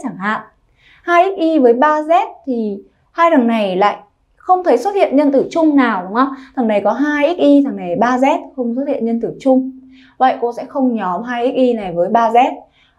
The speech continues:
mà cô thử nhóm hai x y với sáu y xem. Hai x y với sáu y nhá, thì, ờ, nhân tử chung của chúng ta sẽ là bao nhiêu? Hai y, đúng không?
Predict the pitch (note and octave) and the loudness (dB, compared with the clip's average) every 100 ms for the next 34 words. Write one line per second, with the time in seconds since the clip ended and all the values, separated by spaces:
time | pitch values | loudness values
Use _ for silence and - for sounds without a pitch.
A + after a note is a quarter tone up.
0 | _ C4+ B3+ D4+ D#4 G3+ G3 F#3+ G#3 C#4+ | _ 0 4 2 2 -4 -4 -4 -2 0
1 | D#4 E4 D4+ D4 C#4+ C4 A3 A3 - A3+ | 0 -2 -2 -2 0 0 -2 -8 -2 2
2 | A#3+ D#4+ D#4 D4 C4+ C4+ - _ _ _ | 2 2 0 0 0 -2 -14 _ _ _
3 | _ - E4+ E4 F#4+ C#4+ D#4+ D#4 B3+ A3+ | _ -6 -2 -2 -2 -2 0 2 2 0
4 | - B3+ G#3 C4 D4+ D4 C#4+ D4+ - - | -2 0 4 4 4 2 0 -2 -8 -18
5 | - _ D#4 C#4 B3+ A#3 G#3+ G3+ G#3 - | -20 _ 0 4 6 4 4 0 -2 -12
6 | _ _ D4+ D#4 D4+ G3 - D#4 D4+ - | _ _ -4 0 2 0 2 4 4 0
7 | A3 A3+ C#4+ C#4 C#4 C#4 G#3+ A3 B3+ C4 | -4 -4 0 0 0 0 2 2 4 4
8 | B3+ C4+ - - - D#4 D#4 C#4 D#4+ D#4 | 2 -2 -14 -20 -6 -2 0 2 0 0
9 | D4 - _ _ A3+ G#3+ C4 - | -4 -12 _ _ -8 0 2 0